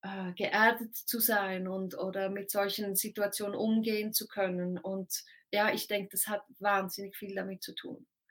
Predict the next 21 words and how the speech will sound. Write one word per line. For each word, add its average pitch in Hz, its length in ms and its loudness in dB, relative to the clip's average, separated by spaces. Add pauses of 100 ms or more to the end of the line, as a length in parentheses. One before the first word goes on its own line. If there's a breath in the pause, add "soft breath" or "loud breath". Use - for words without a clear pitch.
(300 loud breath)
Und 220 200 -2
dann, 320 260 10 (280 loud breath)
dann 294 180 10
ist, 311 260 8
weißt 302 260 6
du, 196 180 -6
weißt 302 240 6
du, 277 80 2
was 262 180 4
auch 285 220 6
noch 330 140 4
dazu 320 300 2
kommt? 302 220 4
Das 233 140 0
habe 240 180 4
ich 240 100 0
mir 233 280 4
auch 254 120 4
gerade 277 160 4
kürzlich 262 420 0
überlegt. 262 400 4